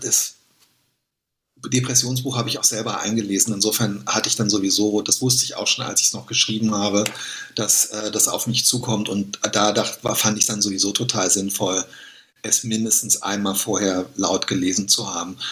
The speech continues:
Und ich lese es, ja, ich weiß nicht, also ich hab einen Büronachbarn, wir teilen uns allerdings nicht den Raum, sondern, äh, haben jeder eine Tür, die wir zumachen können.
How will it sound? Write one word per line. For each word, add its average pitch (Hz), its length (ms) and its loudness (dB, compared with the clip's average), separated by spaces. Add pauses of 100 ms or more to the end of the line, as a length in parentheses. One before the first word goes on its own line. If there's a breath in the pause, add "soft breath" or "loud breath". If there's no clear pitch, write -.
(280 loud breath)
Und 120 100 2
ich 131 140 2
lese 196 260 2
es, - 160 2
ja, 139 240 0
ich - 320 0
weiß 135 220 4
nicht, 131 180 0
also 110 160 0
ich - 460 0
hab 123 180 0
einen 120 100 6
Büronachbarn, 120 960 2
wir 113 120 0
teilen 110 300 2
uns 123 120 4
allerdings 110 380 0
nicht 120 160 0
den 113 100 4
Raum, 104 320 4
sondern, 107 440 0
äh, - 20 -4
haben 110 520 -4
jeder 110 220 0
eine 104 160 -2
Tür, 120 220 2
die 117 100 0
wir 110 120 4
zumachen 113 440 2
können. 113 360 -2